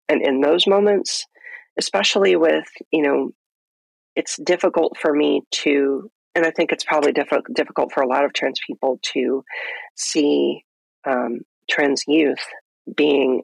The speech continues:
as manipulated as they are right now. Um, so relating it to that, you know, it, it's,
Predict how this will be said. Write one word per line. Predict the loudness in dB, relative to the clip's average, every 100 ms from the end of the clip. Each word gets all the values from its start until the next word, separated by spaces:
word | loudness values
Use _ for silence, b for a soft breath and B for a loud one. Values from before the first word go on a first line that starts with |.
| -2
as | -2 -2 0
manipulated | 2 2 2 0 0 0
as | 0 2
they | 0
are | 2
right | 2 0
now. | -2 -2 -6 B B B B
Um, | -2 -2
so | -2 -2 0
relating | 2 4 4 4
it | 2
to | 0
that, | 0 2 0 -2 -10 b b _ _ _
you | -4 -2
know, | -2 0
it, | -2 2
it's, | -2 -2